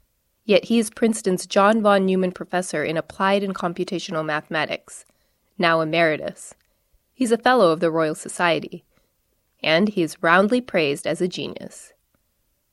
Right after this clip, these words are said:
"The word genius gets misused an awful lot," said Percy Diaconis,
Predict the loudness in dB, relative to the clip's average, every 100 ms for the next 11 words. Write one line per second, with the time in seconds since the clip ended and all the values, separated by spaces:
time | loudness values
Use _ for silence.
0 | _ _ _ 0 4 4 0 -2 0 2
1 | 0 -4 -2 -2 2 2 2 0 0 2
2 | 2 0 -4 0 0 0 0 4 4 2
3 | -6 _ _ -20 -2 -2 -2 -4 -4 -2
4 | -4 -2 -4 -4 -6 -6 -6 -8 -14